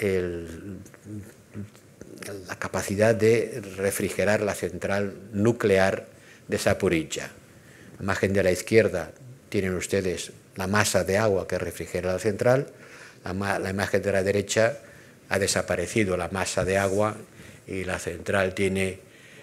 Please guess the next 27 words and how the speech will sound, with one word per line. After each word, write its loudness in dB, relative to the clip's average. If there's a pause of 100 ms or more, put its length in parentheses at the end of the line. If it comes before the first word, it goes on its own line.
(120)
eh, -2
alguna -2
situación -4
que -10
puede -4
ser -4
compleja -4
para -6
asegurar -4 (440)
la 0
refrigeración -2
de -2
sus, -8
de -4
sus -6
reactores. -10 (840)
Como 2
les 6
digo, 10
Ucrania 4
está 0
siendo 0
destruida. 0
La -4
imagen 0
de 0
arriba 2